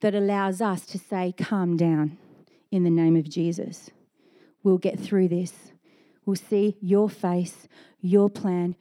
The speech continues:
your purpose, your vision." So no matter what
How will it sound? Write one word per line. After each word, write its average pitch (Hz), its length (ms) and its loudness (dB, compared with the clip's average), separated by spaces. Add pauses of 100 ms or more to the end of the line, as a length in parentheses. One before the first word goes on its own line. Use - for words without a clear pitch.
(160)
your 175 320 2
purpose, 175 680 -6
your 180 160 -2
vision." 165 480 -4 (1080)
So 202 220 2
no 202 160 4
matter 220 500 2
what 180 920 0